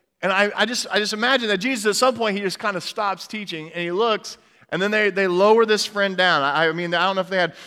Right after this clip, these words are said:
some vine that they had found or some rope or, or something, but s-, maybe they took off their outer cloaks, but they tie it to the edges, and they lower their friend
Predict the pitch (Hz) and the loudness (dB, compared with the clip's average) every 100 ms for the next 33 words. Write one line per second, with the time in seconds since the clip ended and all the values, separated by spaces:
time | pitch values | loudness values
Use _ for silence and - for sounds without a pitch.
0 | - - 143 147 185 202 214 208 202 208 | -14 -8 -8 0 2 6 4 2 0 0
1 | 196 175 196 196 185 - 147 151 202 214 | 0 0 2 4 2 -2 -6 -4 2 4
2 | 208 208 202 160 156 160 220 208 180 165 | 6 4 2 -6 -6 -4 2 2 0 -4
3 | - - - - _ 190 196 196 - 220 | -6 -8 -10 -20 _ -2 0 0 0 0
4 | 214 208 208 185 185 196 185 - - 220 | 2 2 2 0 2 2 0 -4 -8 2
5 | 208 196 - 185 185 175 220 226 214 226 | 2 2 -2 -4 -4 -4 0 0 0 0
6 | 208 208 196 180 180 185 190 214 240 254 | 2 2 0 -6 -2 0 2 6 6 6
7 | 240 226 - 208 202 | 2 0 -2 -2 0